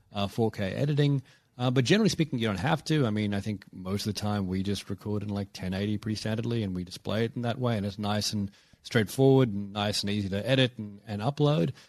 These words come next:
But yeah, like I said, four K gives you more leverage, um, and it also allows the opportunity to put out a better quality picture that people can view on their, um,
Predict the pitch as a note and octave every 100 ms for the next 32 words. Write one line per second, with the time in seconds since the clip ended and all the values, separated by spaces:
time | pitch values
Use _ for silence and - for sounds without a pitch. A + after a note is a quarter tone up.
0 | _ _ C#3 C#3+ F3+ D3+ A#2+ A#2+ A#2+ C3+
1 | C3 C3 A#2 A2+ A2+ A#2+ D#3 C#3 C#3+ C3+
2 | A#2+ A#2+ A2+ A2+ B2 B2 A#2+ A#2 A#2+ -
3 | A#2+ A#2 G#2+ G#2+ A2+ A#2 A2+ B2 A#2+ A#2
4 | G#2 _ _ - _ _ - B2 A#2+ G2
5 | F2+ G#2 B2+ B2+ C3 B2+ B2 B2+ C3 B2
6 | C3 B2 A#2+ A2+ B2 B2+ B2 B2 B2 B2
7 | A#2+ A#2+ A#2 A#2